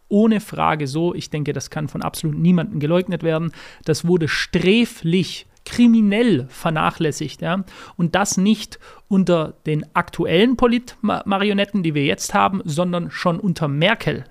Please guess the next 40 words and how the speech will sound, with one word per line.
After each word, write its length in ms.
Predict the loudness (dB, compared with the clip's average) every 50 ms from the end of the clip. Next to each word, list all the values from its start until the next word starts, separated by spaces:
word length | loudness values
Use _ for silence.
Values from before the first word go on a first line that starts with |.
| -6
ja. 160 | -4 -4 -4 -4 -6
Das 220 | -8 -8 -8 -4 -2
muss 260 | -2 -2 -2 -2 -2
ganz 320 | -2 0 0 2 0 -2
klar 220 | -2 0 0 0 0
gesagt 340 | 0 0 -2 -4 -4 -6 -10
werden. 220 | -12 -12 -12 -16 -18 -20 -20 -20 -20 -20 _ _
Das 280 | 0 0 0 0 -4 -4
ist 260 | -4 -4 -2 2 4
nicht 280 | 6 6 4 4 -2
das 240 | -4 -4 -4 -2 -2
Werk 380 | 0 2 2 0 0 -4 -8 -8
der 120 | -6 -6
jetzigen 580 | -4 0 2 2 2 2 -2 -2 0 2 2 2
Politik, 540 | 2 0 0 0 0 0 0 -2 -2 -6 -14 -20 -20 -20 -10 _ -2
die 140 | 0 2
es 200 | 2 2 0 0
ja 220 | 0 0 0 0 0
mit 220 | -2 -2 -2 0
dem 120 | 0 0 4
hundert 320 | 4 4 4 4 2 0
Milliarden 360 | 0 0 0 0 0 -2 -2
Sondervermögen 680 | 0 0 2 2 0 0 -2 -2 0 0 0 0 0
versucht, 480 | -2 -2 0 2 2 2 2 0 -4 -6
den 220 | -4 -4 -4 -6 -8 -14 _ _
Tropfen 420 | -2 0 0 0 0 -2 -4 -2
auf 200 | -2 -2 -4 -4
den 160 | -6 -6 -4 -2
heißen 280 | -2 -2 -2 -4 -8
Stein 420 | -6 -2 0 0 2 2 0 -2 -4 -6 -14 -20 -18 -18 -18 -16 -6
zu 120 | 0 2
legen, 320 | 6 6 6 6 6 4 2
äh, 400 | 2 2 2 2 4 4 4 2 2
um, 360 | 2 2 4 4 4 2 0 -2
äh, 340 | -2 -2 -2 0 -2 -4 -4
hier 300 | 0 2 4 4 4 2
quasi 480 | 0 0 2 4 4 4 2 0 0
das, 300 | 0 0 -2 -2 -4 -8 -12 -18 -20 -20 -20 -12 _
das, 400 | -2 0 0 0 -2 -4 -6 -8 -6
äh, 380 | -6 -6 -6 -4 -4 -6 -8